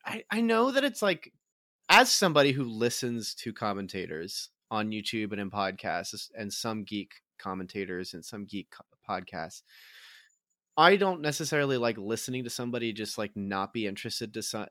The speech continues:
into, in a movie or something based primarily on, like, a single characteristic or historical aspect.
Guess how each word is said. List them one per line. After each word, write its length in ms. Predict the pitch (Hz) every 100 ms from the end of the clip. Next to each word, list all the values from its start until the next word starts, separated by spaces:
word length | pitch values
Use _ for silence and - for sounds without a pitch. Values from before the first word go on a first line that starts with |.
| -
into, 320 | 110 107 101 - 107 -
in 140 | 120
a 40 |
movie 460 | 104 107 113 117 113
or 140 | 110
something 340 | 104 113 110 104
based 280 | 104 104 -
primarily 520 | - 101 98 104 104
on, 140 | 98 98
like, 240 | 98 - -
a 140 | 101
single 480 | 101 - 117 107 110
characteristic 920 | - 120 110 113 101 101 - 117 -
or 100 | 110
historical 540 | 98 - 104 104 101 -
aspect. 600 | 92 98 - 123 -